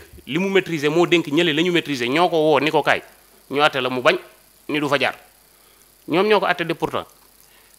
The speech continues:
Takkal ko médaille ki dàq fen ci réew mi, mu fay ci deux cents millions ci Afrique, musuma koo gis. Le plus grand menteur de l'histoire de notre pays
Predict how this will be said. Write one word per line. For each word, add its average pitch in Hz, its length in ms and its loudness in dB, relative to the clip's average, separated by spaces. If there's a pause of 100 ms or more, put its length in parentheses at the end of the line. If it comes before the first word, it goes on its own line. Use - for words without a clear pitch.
(120)
Takkal 196 260 2
ko 190 80 0
médaille 180 300 4
ki 170 160 -4
dàq 185 240 0
fen 185 240 -2
ci 170 80 -4
réew 143 160 0
mi, 95 120 -8 (240)
mu 147 120 -8
fay 170 220 -2
ci 156 100 -8
deux 165 200 4
cents 185 180 0
millions 131 320 -4
ci - 80 -6
Afrique, 143 260 -2
musuma 160 240 -2
koo 120 160 -6
gis. - 220 -18 (100)
Le 156 120 -8
plus 202 180 -8
grand 196 180 4
menteur 180 400 0
de 151 120 -4
l'histoire 170 340 0
de 139 80 -4
notre 170 260 0
pays 131 280 -4